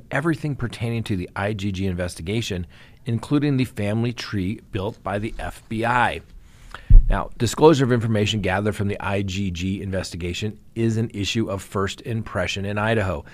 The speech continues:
That just simply means there's no case law to guide the court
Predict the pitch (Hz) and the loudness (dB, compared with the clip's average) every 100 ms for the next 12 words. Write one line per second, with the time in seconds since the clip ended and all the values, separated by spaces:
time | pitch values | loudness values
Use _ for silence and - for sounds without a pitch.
0 | - - 147 151 151 - 131 123 117 120 | -20 -10 -6 -4 -4 -2 -2 0 0 0
1 | 113 117 135 135 131 139 143 - 104 104 | -2 -4 0 0 0 -2 -2 0 2 2
2 | 104 - - - 110 113 104 101 107 104 | -2 -14 -10 -2 0 2 2 0 -2 -6
3 | - 131 113 - | -2 0 0 -2